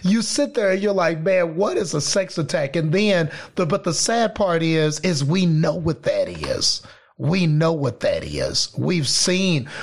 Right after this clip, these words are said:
we know what a sexual attack is. We've heard testimonies about it. We've, we know what that is. And he said that, like, he heard that from her and he knew what that was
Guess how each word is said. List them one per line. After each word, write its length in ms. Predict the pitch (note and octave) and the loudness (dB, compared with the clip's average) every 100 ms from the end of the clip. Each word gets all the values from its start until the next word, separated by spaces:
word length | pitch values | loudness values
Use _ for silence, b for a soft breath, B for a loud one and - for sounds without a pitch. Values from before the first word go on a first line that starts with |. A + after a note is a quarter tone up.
| B | B
we 220 | D3 F3+ | 0 2
know 260 | E3 D#3 F3 | 2 2 2
what 200 | D#3 B2 | 0 0
a 40 | |
sexual 600 | A#2+ - B2 - B2+ G2+ | 0 0 -2 -2 -2 0
attack 480 | G2+ - F#2+ D#2+ - | -2 -2 -4 -4 -4
is. 440 | E2 C#2+ C#2+ - - B B B | -2 -2 0 -2 -4 B B B
We've 440 | C3+ F3 F3 D#3+ - | -2 2 2 0 -2
heard 500 | - - F3+ E3 - | -4 0 2 2 0
testimonies 720 | - B2 - C3 A#2+ A2+ A#2 | -2 -2 -2 -2 0 0 -2
about 420 | F2+ F2 G2 F2 | -2 -2 -2 -2
it. 140 | - B B B | -4 B B B
We've, 600 | C3 D#3+ F#3 F3+ E3 B2 B B - | 0 2 2 2 2 -2 B B -20
we 460 | B2+ C#3 G#3+ G#3 F3 | -10 -2 -2 0 0
know 560 | D3 E3+ G3+ G#3 F#3+ | 2 2 2 2 0
what 380 | G#3 E3 E3 - | 0 -2 -2 -2
that 340 | E3+ D3+ - - | 0 0 -4 -4
is. 640 | F#3+ G3+ - - - - B B B - | -2 -2 -4 -4 -4 -4 B B B -2
And 160 | F#3+ | -2
he 220 | F3+ A3+ F#3 | 0 0 2
said 580 | - - G3+ A3 G#3+ | 0 0 2 0 0
that, 240 | F#3 D#3+ D#3 | 0 0 2
like, 260 | D#3+ D3+ | 0 0
he 120 | - F#3+ | 0 0
heard 420 | - G#3 G#3+ G#3+ | 0 0 0 0
that 180 | D#3+ - | -2 0
from 160 | D3+ | 0
her 120 | D3+ D3 | 0 0
and 160 | D#3+ | -2
he 240 | D#3+ A#3 G3+ | 0 2 4
knew 320 | E3 F#3 G3 | 4 2 2
what 240 | F#3 - | -2 -2
that 240 | B2+ G#2 G#2+ | -2 -4 -2
was 580 | A2 F2+ C#2+ - - | 0 0 0 0 -2